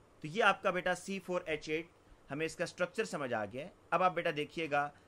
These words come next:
अब बड़े आसानी से आप answer की तरफ चले जाएंगे। बेटा ये आपका है alkene और आपने इसमें क्या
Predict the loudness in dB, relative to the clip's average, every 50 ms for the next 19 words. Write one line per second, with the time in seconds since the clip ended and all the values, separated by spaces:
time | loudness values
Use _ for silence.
0 | -20 -4 -4 -4 -2 0 2 2 2 2 0 0 -2 -2 -2 -2 -2 -6 -8 -6
1 | -4 -4 -4 -4 -4 -8 -2 2 4 4 4 4 2 0 -2 -2 -6 -10 -12 -10
2 | -6 -6 -6 -6 -6 -8 -10 -8 -8 -8 -8 -8 -8 -8 -8 -8 -10 -12 -12 -16
3 | -20 -20 -20 -20 -20 -20 -20 _ _ -20 -20 -20 -20 -20 -20 -20 -20 -20 -20 -20
4 | -20 -20 -12 -2 0 2 2 4 4 4 4 4 4 2 2 2 4 2 2 2
5 | 2 2 0 0 -4 -6 -4 -2 -2 -2 -4 -6 -8 -12 -18 -20 -20 -20 -20 -20
6 | -4 -4 -4 -2 2 4 6 6 6 4 0 -4 -6 -6 -6 -6 -6 -6 -6 -4
7 | 0 2 4 4